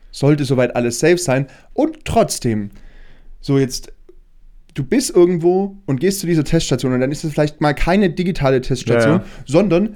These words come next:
Speaker 1: dann gehst du da hin und musst eine Viertelstunde davor warten.
Speaker 2: Mhm.
Speaker 1: Dieses Viertelstunde davor warten, da, da gehst du ein. Obwohl du dich nicht schlecht fühlst, obwohl du dich körperlich fit fühlst und so weiter,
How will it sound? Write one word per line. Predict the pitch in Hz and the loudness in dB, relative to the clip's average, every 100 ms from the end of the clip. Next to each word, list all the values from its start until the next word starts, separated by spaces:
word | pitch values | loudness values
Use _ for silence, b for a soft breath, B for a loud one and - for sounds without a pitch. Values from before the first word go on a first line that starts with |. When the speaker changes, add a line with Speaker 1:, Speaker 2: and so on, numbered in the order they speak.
| - | -4
Speaker 1:
dann | 139 | -2
gehst | 135 170 | 2 2
du | 139 | 2
da | 123 | 2
hin | 131 185 196 | 4 2 2
und | 156 143 | 2 2
musst | 180 | 2
eine | 170 | 0
Viertelstunde | 139 233 226 - 165 147 | 2 2 2 0 0 2
davor | 117 - 110 | 0 0 0
warten. | 120 104 95 B B | 0 0 -12 B B
Speaker 2:
Mhm. | 117 104 | -4 2
Speaker 1:
Dieses | 131 147 156 - - | 2 2 -2 -4 -14
Viertelstunde | - 302 302 226 202 180 | -2 -2 -2 -4 0 2
davor | 147 139 127 | 2 0 0
warten, | 147 165 170 196 B B | 0 -2 -4 -6 B B
da, | 120 | -2
da | 120 - 123 | -2 -2 -2
gehst | 120 131 117 | 0 -2 0
du | 113 | -2
ein. | - 139 104 - - b b | 0 -2 -2 -8 -20 b b
Obwohl | - 139 262 | -4 0 0
du | 220 190 175 - - - | 2 0 0 -10 -20 -6
dich | 135 123 | -4 -2
nicht | 147 185 196 - - | 0 0 0 -8 -6
schlecht | - 131 - | 0 0 0
fühlst, | - | -2
obwohl | 143 202 | -2 -2
du | |
dich | 196 190 - - - | -2 -6 -8 -20 -2
körperlich | 175 175 190 196 | 2 2 2 0
fit | - 135 | -2 -2
fühlst | - 131 131 - | -2 -2 -2 -4
und | 160 | -4
so | 180 | 0
weiter, | 135 131 139 | 0 0 0